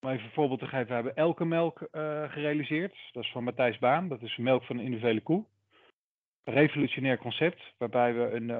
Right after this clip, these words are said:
pasteur en een vuller op het boerenerf neerzetten achter de melkrobot.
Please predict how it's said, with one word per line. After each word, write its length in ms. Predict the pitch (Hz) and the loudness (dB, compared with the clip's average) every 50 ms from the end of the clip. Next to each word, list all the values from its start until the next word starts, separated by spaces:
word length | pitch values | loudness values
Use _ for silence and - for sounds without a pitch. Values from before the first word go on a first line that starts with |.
| 113 110 | -2 0
pasteur 460 | - 127 - - - 143 135 131 123 | 0 0 0 2 2 4 4 6 4
en 80 | 117 113 | 2 0
een 80 | 117 | 0
vuller 320 | 107 135 135 127 120 117 107 | 0 2 2 4 4 2 2
op 80 | 117 | 2
het 100 | 110 104 | 0 2
boerenerf 480 | 104 120 117 113 110 92 120 131 123 - | 4 4 4 4 4 4 2 2 2 -2
neerzetten 360 | 127 110 - 113 101 - - | -6 -2 -2 -2 0 2 0
achter 180 | 113 - - 117 | 0 0 0 -2
de 60 | 113 | 0
melkrobot. 640 | 113 123 123 127 - 120 104 98 - 110 - - | 2 4 2 4 4 2 0 2 0 -4 -4 -4